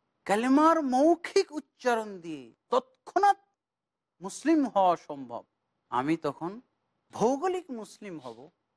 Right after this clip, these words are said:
স্বঘোষিত মুসলিম হব, পৈতৃক সূত্রে মুসলিম হব, আমার বাপ মা মুসলিম, তাই আমি মুসলিম। আঞ্চলিক সূত্রে মুসলিম, আমার দেশের লোকেরা তো সবাই মুসলিম, আমিও মুসলিম, এইভাবে হতে পারবো।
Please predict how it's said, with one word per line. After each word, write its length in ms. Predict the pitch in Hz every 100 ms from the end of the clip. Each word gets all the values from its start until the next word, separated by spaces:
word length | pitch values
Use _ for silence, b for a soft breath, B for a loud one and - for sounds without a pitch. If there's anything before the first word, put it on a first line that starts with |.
| _
স্বঘোষিত 760 | - - 185 196 226 - 339 311
মুসলিম 540 | 277 226 202 - 190
হব, 300 | 151 135 151 220 _ _ _ _
পৈতৃক 500 | 277 - _ 381 403
সূত্রে 800 | - - 302 - - 254 185 - _ _ _ _ 160
মুসলিম 380 | 160 - 302 269
হব, 120 | 180 156 147
আমার 160 | 175 165
বাপ 140 | 165 165 170
মা 100 | 196 294 _ 131
মুসলিম, 280 | 147 - 208 233
তাই 120 | 226 240
আমি 120 | 196 143
মুসলিম। 300 | 131 _ _ _ _ _ _ _ _ _ _ _
আঞ্চলিক 540 | - 220 233 359 381 381 -
সূত্রে 300 | 330 - 277 254
মুসলিম, 340 | 220 - 214 156 127 _ _ -
আমার 180 | 269 269 254
দেশের 260 | 262 311 277
লোকেরা 220 | 277 294 302
তো 40 | 294
সবাই 180 | - 453 415
মুসলিম, 280 | 370 254 175 151
আমিও 200 | 240 302 262
মুসলিম, 280 | 190 - 107 _ _ _ _ _ -
এইভাবে 360 | 220 233 302 240
হতে 160 | 180 139 -
পারবো। 220 | _